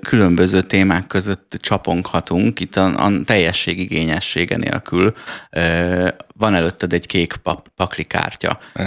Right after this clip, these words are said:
Speaker 1: Erre
Speaker 2: félek egy
Speaker 1: felírtam
Speaker 2: kicsit
Speaker 1: egy
Speaker 2: a,
Speaker 1: halom témát.
Speaker 2: az improvizációs játékoktól.
Speaker 1: Improvizáció,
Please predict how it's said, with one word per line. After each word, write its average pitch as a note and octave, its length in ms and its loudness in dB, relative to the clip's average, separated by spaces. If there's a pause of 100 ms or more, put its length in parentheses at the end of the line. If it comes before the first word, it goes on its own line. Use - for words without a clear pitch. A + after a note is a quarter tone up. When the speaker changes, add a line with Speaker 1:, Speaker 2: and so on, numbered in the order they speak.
Speaker 1:
Erre G#2 220 4
Speaker 2:
félek B2 220 4
egy - 20 4
Speaker 1:
felírtam G#2+ 400 2
Speaker 2:
kicsit G#2 40 0 (140)
Speaker 1:
egy F2+ 80 4
Speaker 2:
a, - 40 4
Speaker 1:
halom F#2 360 2
témát. E2 560 -2
Speaker 2:
az F2+ 180 -4
improvizációs E2+ 1120 -2
játékoktól. E2 1080 -4 (220)
Speaker 1:
Improvizáció, G#2+ 840 0